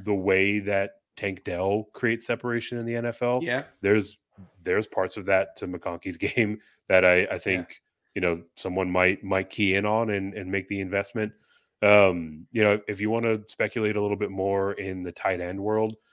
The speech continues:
Speaker 1: Jatavion Sanders, I mean, this is a
Speaker 2: Yeah.
Speaker 1: guy that, you know, if it wasn't for Brock Bowers, would be getting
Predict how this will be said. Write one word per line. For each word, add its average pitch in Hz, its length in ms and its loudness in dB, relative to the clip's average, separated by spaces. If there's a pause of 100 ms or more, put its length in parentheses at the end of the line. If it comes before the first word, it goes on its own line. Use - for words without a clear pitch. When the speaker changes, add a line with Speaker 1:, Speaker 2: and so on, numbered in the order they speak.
(500)
Speaker 1:
Jatavion 135 520 -2
Sanders, 98 640 -4 (460)
I 95 40 -6
mean, 95 200 -2
this 104 200 -2
is 113 120 0
a - 40 4
Speaker 2:
Yeah. - 60 -2
Speaker 1:
guy 92 300 6
that, 90 280 0 (440)
you 90 80 -4
know, 92 120 -4
if 95 160 -6
it 95 120 -2 (120)
wasn't 80 720 -6
for 104 220 2
Brock 98 320 4
Bowers, 110 560 2 (280)
would 92 180 2
be 92 140 -4
getting 90 500 -4